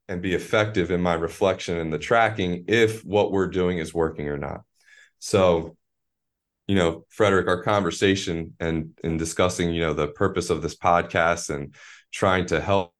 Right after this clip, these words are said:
help and provide perspective to new A Ps, this is something I was able to do without asking permission, right? I didn't have to go to my principal. I didn't have to seek out the superintendent.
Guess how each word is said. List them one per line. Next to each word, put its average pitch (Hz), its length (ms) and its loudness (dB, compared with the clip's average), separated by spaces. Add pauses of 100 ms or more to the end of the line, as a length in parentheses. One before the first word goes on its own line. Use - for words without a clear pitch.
(120)
help 90 260 -2 (320)
and 73 260 -8
provide 87 420 0
perspective 87 680 -2
to 76 260 -2 (260)
new 92 340 4
A 85 220 2
Ps, 85 540 -4 (1000)
this 160 220 4
is 147 120 2
something 120 340 4
I 107 80 6
was 107 160 4
able 101 240 2
to 90 80 -8
do 85 320 -2
without 85 360 2
asking 78 420 -2
permission, 71 540 -8
right? 85 320 -2
I 110 140 4
didn't 131 180 4
have 117 220 -2
to - 80 -4
go 95 260 2
to 90 140 -6
my 90 140 0
principal. 76 680 -4
I 85 80 0
didn't 98 180 0
have 95 180 0
to 90 100 -2
seek 92 320 -4
out 90 160 2
the 90 80 -6
superintendent. 87 840 -4